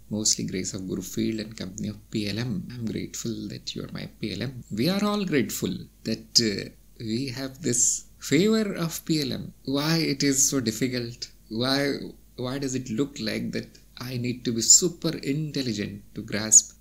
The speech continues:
Actually, it is not so difficult. It is new. It is new. I remember when I was little kid,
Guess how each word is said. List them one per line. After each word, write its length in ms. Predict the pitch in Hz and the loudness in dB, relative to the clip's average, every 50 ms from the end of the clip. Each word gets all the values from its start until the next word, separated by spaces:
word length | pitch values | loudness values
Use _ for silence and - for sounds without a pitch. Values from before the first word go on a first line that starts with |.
| - - | -12 -4
Actually, 500 | 120 120 123 131 - - - 139 127 123 | -2 -2 -2 -2 0 0 2 2 2 2
it 80 | 110 110 | 0 0
is 140 | 110 104 104 | 0 -2 0
not 280 | 98 98 113 113 - | -2 -2 -2 0 2
so 120 | - - 170 | 2 2 2
difficult. 340 | 165 160 - 143 - 117 - - - - - | 0 -2 -4 -6 -8 -10 -10 -14 -20 -12 -6
It 140 | - 160 160 | -2 0 2
is 140 | 214 202 202 | 2 6 6
new. 440 | 214 240 247 220 156 - - - - - - - | 6 8 8 6 6 4 2 -4 -12 -14 -8 -2
It 180 | 120 113 110 120 | -2 0 0 0
is 240 | 123 143 175 175 | 0 2 4 4
new. 380 | 180 202 220 208 156 107 104 - - - - - | 6 6 6 6 6 4 0 -6 -14 -16 -10 -6
I 140 | 135 147 160 | -4 0 2
remember 480 | 165 170 175 180 170 170 170 170 165 | 2 4 4 4 4 2 2 2 2
when 180 | 147 151 147 143 | 2 0 0 -2
I 180 | - 117 135 139 | -2 -2 -2 0
was 340 | 139 143 143 135 131 131 - - - - - | 0 0 0 0 -2 -4 -8 -10 -14 -10 -4
little 320 | - 120 113 117 123 123 123 | 0 0 0 0 0 -2 -2
kid, 400 | - - 127 131 113 101 101 | 0 2 2 2 2 -2 -4